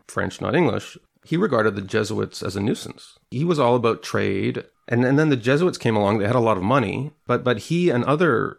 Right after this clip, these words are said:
early French explorers ha-, had a very mixed and often disdainful attitude toward these clerics who saw the entire mission religiously. In the case of the English, how much of the proselytizing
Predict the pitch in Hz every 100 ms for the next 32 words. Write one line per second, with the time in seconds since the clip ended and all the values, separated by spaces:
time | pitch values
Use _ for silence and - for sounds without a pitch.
0 | - 131 143 110 95 98 - 120 120 110
1 | - 113 110 107 104 120 - - 170 330
2 | 294 151 160 156 127 104 - 110 120 -
3 | - 117 113 120 113 101 107 - 107 123
4 | 120 104 104 151 143 - 98 92 - -
5 | 113 110 104 107 98 - - 107 - -
6 | 127 127 90 - - - - - - _
7 | 110 113 - 120 117 110 - 107 104 104
8 | - 101 98 127 233 - - - - _
9 | _ _ - 170 170 - 311 302 254 180
10 | - 214 185 117 107 - - - - 175
11 | 196 233 175 151 139 - - - 117 117
12 | - 120 131 - 123 - 107 98 104 98
13 | 98